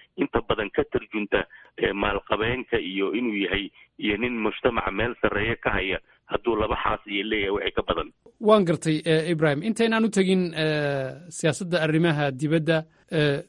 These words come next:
Speaker 2: Ra-iisul Wasaare Cismaan Sonko wuxuu soo dhisay, eh, golo wasiiro. Bal sawir guud naga sii sida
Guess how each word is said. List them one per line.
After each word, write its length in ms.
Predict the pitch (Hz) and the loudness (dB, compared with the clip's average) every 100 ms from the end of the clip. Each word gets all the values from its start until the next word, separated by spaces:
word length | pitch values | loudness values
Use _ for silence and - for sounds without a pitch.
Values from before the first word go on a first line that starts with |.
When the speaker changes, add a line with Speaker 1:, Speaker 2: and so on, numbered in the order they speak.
| _ - | _ 0
Speaker 2:
Ra-iisul 260 | 165 160 156 | 2 4 6
Wasaare 220 | 196 196 147 | 6 4 4
Cismaan 200 | 214 190 | 2 2
Sonko 300 | 208 175 180 | 2 2 0
wuxuu 160 | 160 | -2
soo 160 | 170 180 | 0 0
dhisay, 380 | 156 - 139 147 | 0 0 -2 -2
eh, 80 | 147 | 0
golo 260 | 139 170 | 4 6
wasiiro. 420 | 156 - 131 123 120 | 4 2 -4 -6 -6
Bal 260 | 147 139 - | -4 -6 -10
sawir 280 | - 226 220 | -2 0 2
guud 160 | 180 208 | 2 4
naga 180 | 185 | 4
sii 320 | 196 196 185 180 _ _ _ - | 2 0 -2 -4 _ _ _ -14
sida 400 | - 208 180 | -2 2 2